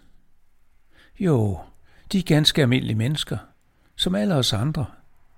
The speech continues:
Men livet, altid eller Gud, sender dem vores vej, når han ser, at vi kan gøre noget godt for hinanden og for helheden. Det gør ingen forskel, om du tror på det eller ej.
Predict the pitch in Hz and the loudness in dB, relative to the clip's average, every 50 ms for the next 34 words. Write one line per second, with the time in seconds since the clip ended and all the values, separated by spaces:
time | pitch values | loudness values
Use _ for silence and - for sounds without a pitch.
0 | _ _ _ _ - _ _ _ _ - - - - - - - 165 143 139 135 | _ _ _ _ -20 _ _ _ _ -20 -20 -20 -20 -16 -6 2 4 6 6 6
1 | 131 170 208 214 175 156 143 120 101 - - - - _ _ _ _ - - - | 6 6 4 2 2 0 0 0 -2 -4 -12 -20 -20 _ _ _ _ -18 -8 -4
2 | 147 147 190 185 - - - 135 120 110 - - - - 139 113 117 110 113 - | -2 -2 -2 -2 -4 -2 0 0 -2 -2 -6 -12 -8 -4 -2 -2 -2 -2 0 0
3 | 143 151 151 147 - - _ - - _ _ _ _ _ _ - - - 165 143 | 0 0 0 -4 -8 -18 _ -20 -20 _ _ _ _ _ _ -10 -6 -2 0 2
4 | 120 113 107 - 101 101 101 107 117 139 151 147 - - 113 110 131 - - 123 | 2 0 0 0 -2 -2 -2 -2 0 0 0 -2 -2 -2 0 -2 -2 -2 -2 -4
5 | 117 101 104 101 101 - - - 151 165 - - - - _ _ _ _ _ _ | -4 -2 -2 -2 -2 -2 -2 -2 -4 -4 -6 -10 -14 -20 _ _ _ _ _ _
6 | _ _ - - - 123 110 110 - - 104 - - 117 120 139 139 131 107 101 | _ _ -14 -4 -4 -2 -2 -2 -2 -4 -4 -2 0 0 2 2 2 2 0 0
7 | - - - 123 117 - - - 127 - - 120 107 101 107 110 120 139 139 123 | -2 -2 -2 -2 -2 -4 -6 -6 -6 -4 -4 -4 -4 -2 -2 -4 -4 -4 -6 -6
8 | - - - _ _ _ - - 113 - - 98 - - 131 151 160 151 143 123 | -10 -16 -20 _ _ _ -10 -8 -8 -6 -6 -8 -4 -4 -4 -2 -2 -4 -4 -6
9 | 117 98 95 - - _ - _ _ - - _ _ _ _ _ _ _ _ _ | -6 -8 -10 -14 -18 _ -20 _ _ -20 -20 _ _ _ _ _ _ _ _ _
10 | _ _ - _ _ _ _ _ _ _ _ _ _ _ _ _ _ _ _ - | _ _ -20 _ _ _ _ _ _ _ _ _ _ _ _ _ _ _ _ -6
11 | - 196 170 175 180 190 196 180 - - 185 196 185 - - - 147 139 123 110 | -4 0 2 4 4 4 0 -2 -2 -2 0 0 0 -2 -2 -4 -2 -2 -2 -2
12 | 120 120 - - 208 214 - - - 151 127 127 139 117 104 101 92 92 110 | -4 -4 -4 0 0 0 0 0 -2 -2 -2 -2 -2 -2 -4 -4 -4 -6 -8